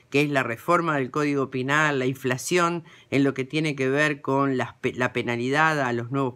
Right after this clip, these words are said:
presos, una reforma de la educación que es de carácter estructural y que desplaza el sistema de educación pública en el país, que desplaza a la universidad de su rol, este, rector en torno a los temas educativos universitarios y que le da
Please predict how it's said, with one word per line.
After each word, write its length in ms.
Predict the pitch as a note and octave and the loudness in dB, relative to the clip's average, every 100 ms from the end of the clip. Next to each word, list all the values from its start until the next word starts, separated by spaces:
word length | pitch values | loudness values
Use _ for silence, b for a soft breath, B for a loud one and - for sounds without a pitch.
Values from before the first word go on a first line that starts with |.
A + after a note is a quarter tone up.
| - | -4
presos, 560 | D#3+ D#3+ C#3 C3 B2 B B B | -2 -2 -2 -2 -4 B B B
una 240 | F#3 F3+ | 2 4
reforma 600 | C#3+ C#3 F#3 F#3 E3 C#3+ | 2 -2 2 2 2 0
de 120 | C3 | 0
la 120 | B2+ B2 | -2 -2
educación 600 | A#2+ C3 B2 E3+ E3 E3 | -4 -4 -6 -2 -2 -2
que 200 | B2 C3 | 0 0
es 160 | D3+ | 0
de 120 | C3+ B2 | -2 -2
carácter 420 | A#2 C#3 C#3 B2 | 0 -2 -2 -6
estructural 720 | A#2+ A#2 A2+ B2 C3+ E3 D#3 | -4 -8 -4 -2 2 2 0
y 40 | |
que 140 | B2 A#2 | -2 -4
desplaza 720 | A#2+ - E3+ F3 - B2+ - B B - | -4 0 2 2 0 -2 -4 B B 0
el 140 | C3+ | 0
sistema 520 | C3+ B2+ E3 E3 D#3 | 0 -2 0 0 2
de 200 | C3+ C3 | 0 0
educación 520 | B2+ B2+ B2 - D3 | 0 -2 -4 -2 -4
pública 520 | D3 E3 E3+ D3+ C3 A#2 | -2 -2 0 -2 -4 -4
en 80 | |
el 140 | A2+ A#2 | -4 -4
país, 400 | A2+ D3 F3+ F3 | -2 0 0 -2
que 120 | A#2+ | -4
desplaza 420 | A#2 A#2+ D3+ D#3 | -4 -2 -4 -2
a 20 | |
la 80 | C3 | -2
universidad 640 | B2 A#2 A#2+ - B2 C3+ D#3 | -2 -2 -4 -4 -2 0 0
de 100 | C3+ | -2
su 160 | - | -4
rol, 380 | A2 C3+ D3 C#3+ B B B - | -2 2 2 -2 B B B -6
este, 460 | C#3 B2+ - B2+ A#2+ | -2 -2 0 0 2
rector 580 | - C3 - F#3+ G3 D#3+ | 0 -2 2 4 4 4
en 160 | A#2+ | -2
torno 320 | A#2 D3 D3 | 0 0 2
a 60 | C3+ | 0
los 160 | B2 A#2+ | -2 -2
temas 320 | D3 C#3+ C3+ | 0 0 -2
educativos 240 | A2+ A2 B2 B2+ C#3 C3 B2 | -6 -4 -4 -2 -2 -2 -4
universitarios 920 | A#2 A#2 A#2 B2+ - F3+ E3+ C#3+ C3+ | -4 -4 -6 -10 0 2 2 -2 -6
y 60 | |
que 100 | C3 | -4
le 160 | B2 B2+ | -2 0
da 320 | C3+ D3+ D3+ | 2 0 -2